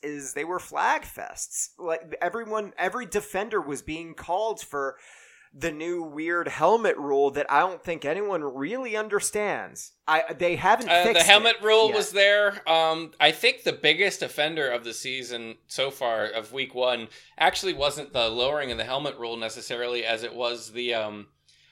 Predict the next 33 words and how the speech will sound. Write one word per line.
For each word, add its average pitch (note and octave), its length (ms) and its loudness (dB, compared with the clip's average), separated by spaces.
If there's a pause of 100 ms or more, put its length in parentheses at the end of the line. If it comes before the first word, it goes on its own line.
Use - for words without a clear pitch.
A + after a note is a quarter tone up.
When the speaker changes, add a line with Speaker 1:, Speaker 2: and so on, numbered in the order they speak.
(580)
Speaker 2:
it C#3+ 80 -2
was D3 160 -4
just D#3+ 160 -4
roughing C#3 280 0
the A2+ 40 -4
passer B2 380 0
Speaker 1:
Yeah, G#3+ 180 10
Speaker 2:
again, D3+ 180 8
Speaker 1:
the, D3 80 0
the F#3+ 80 8
driving F#3+ 420 8
the F3 60 2
quarterback D#3+ 480 6
Speaker 2:
which F#3 40 -2
Speaker 1:
into E3 180 -6
the D#3 80 -4
ground. E3 400 2
And G3+ 180 -2
I A3 140 6
don't B3+ 220 0
know, F#3 260 -2
there G#3 160 0
were A3 180 2
a F3 80 2
bunch G#3 360 -4
of F3 80 -4
sacks D#3+ 520 2
that E3+ 200 -8
got D3 340 4
called D3+ 340 -6
for F#3 180 -12
that, F#3+ 260 -2
that D#3 80 -4